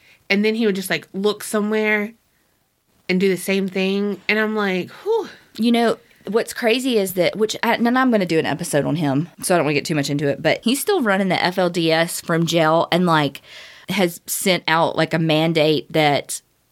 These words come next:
Speaker 2: men cannot have sex with their wives because
Speaker 1: Yes.
Speaker 2: they're now his wives, and since he can't have sex with, like, they can only
Speaker 1: <laughs>
Speaker 2: basically have sex to reproduce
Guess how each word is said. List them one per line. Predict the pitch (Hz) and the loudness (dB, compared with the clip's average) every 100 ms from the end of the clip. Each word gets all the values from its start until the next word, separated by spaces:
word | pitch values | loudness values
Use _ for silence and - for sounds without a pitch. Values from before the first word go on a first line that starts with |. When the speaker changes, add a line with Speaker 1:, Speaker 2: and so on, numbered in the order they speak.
| - | -8
Speaker 2:
men | 180 175 180 170 170 175 - | -2 0 2 4 2 0 -4
cannot | - 170 156 | -4 0 2
have | 170 160 | 0 -2
sex | - 156 - | 0 -2 -2
with | 165 | -2
their | 147 | -2
wives | 147 151 151 147 | 0 2 0 -2
because | - 151 170 143 143 | -4 -2 0 0 -2
Speaker 1:
Yes. | 233 254 339 330 | -6 -2 -2 2
Speaker 2:
they're | 180 | 2
now | 165 151 | 2 0
his | 175 226 220 208 | -2 -2 0 0
wives, | 208 196 190 185 180 175 196 - | 2 2 4 4 2 0 -4 -2
and | 165 160 | -2 -2
since | 160 135 - | -4 -6 -6
he | 202 185 | -4 -2
can't | 202 180 | -2 0
have | 175 | -2
sex | 170 170 | -4 -4
with, | 165 - | -4 0
like, | 165 160 | 0 2
they | 160 | -2
can | 175 - | -4 -2
only | 180 185 190 180 294 339 - - | 0 0 0 2 2 0 -4 -16
Speaker 1:
<laughs> | - - | -12 -2
Speaker 2:
basically | 180 185 170 170 | 0 2 0 0
have | 156 | 0
sex | - 147 - | 0 -2 0
to | 156 | 0
reproduce | 156 147 143 156 170 170 160 - - | 0 -2 -2 0 2 2 0 -2 -6